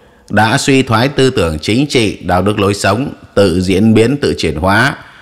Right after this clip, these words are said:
vi phạm quy định của Đảng, pháp luật của nhà nước, vi phạm quy định những điều đảng viên không được làm và trách nhiệm nêu gương – trong việc thực hiện chức trách, nhiệm vụ được giao.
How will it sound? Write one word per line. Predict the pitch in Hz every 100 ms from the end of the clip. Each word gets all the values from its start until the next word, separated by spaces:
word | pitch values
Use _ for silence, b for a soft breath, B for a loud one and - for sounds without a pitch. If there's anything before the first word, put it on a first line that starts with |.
| B B
vi | - 123
phạm | 120 104 95
quy | 120 113
định | 104 87
của | 87
Đảng, | 82 78 71 69
pháp | 98 110
luật | 82
của | 76
nhà | 76 73
nước, | 85 101 - B B B B
vi | 120 127
phạm | 127 113 90
quy | 120
định | 110 98
những | 95 104 135
điều | 95 80
đảng | 80 78 76
viên | 98 101
không | 98 92
được | 76 85
làm | 80 73 69 B B B B
và | 101 104
trách | 104 135
nhiệm | 131 110 95 104
nêu | 110
gương – | 98 110 107 98 - b b b b -
trong | 131
việc | 120 92
thực | 92
hiện | 92 67
chức | 69 147 147
trách, | 139 135
nhiệm | 113 80 76
vụ | 80
được | 76 82
giao. | 85 78